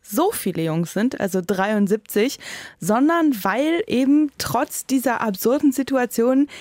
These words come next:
die ganze Zeit so ein Sex-Vibe in der Luft liegt. Das hat alles sowas Angesextes. Und mit diesem Video macht Charlie X C X dadurch echt was Politisches.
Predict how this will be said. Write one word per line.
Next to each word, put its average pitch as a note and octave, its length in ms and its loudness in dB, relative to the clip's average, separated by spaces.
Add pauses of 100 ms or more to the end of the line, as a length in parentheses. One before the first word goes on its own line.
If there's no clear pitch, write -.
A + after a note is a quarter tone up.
(180)
die G#3 80 0
ganze B3+ 360 0
Zeit B3+ 340 -2
so A3+ 100 0
ein A3 100 4
Sex-Vibe - 840 -6
in D#3 140 -2
der D#3 120 -4
Luft - 320 -8
liegt. E3+ 200 -4
Das - 180 -6
hat D4+ 200 -4
alles C#4 240 -2
sowas A#3+ 360 -2
Angesextes. G#3+ 720 -4 (400)
Und G3+ 160 0
mit G#3 160 -4
diesem D4+ 320 2
Video C#4+ 400 2
macht A#3 320 -2
Charlie A#3+ 360 -2
X - 180 -4
C A3 200 -2
X - 260 -10
dadurch G#3 440 -2
echt - 220 -8
was G#3+ 120 -4
Politisches. - 800 -4